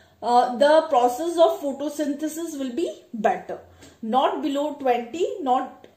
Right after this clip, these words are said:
above forty. Okay. Now, not more than one percent of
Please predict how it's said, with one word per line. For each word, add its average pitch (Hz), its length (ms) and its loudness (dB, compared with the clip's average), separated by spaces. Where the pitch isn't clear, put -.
above 240 500 0
forty. - 520 -8
Okay. 403 300 2
Now, 285 320 0
not 277 520 0
more 330 380 2
than 381 300 0
one 311 260 0
percent 392 380 -2
of 392 260 -2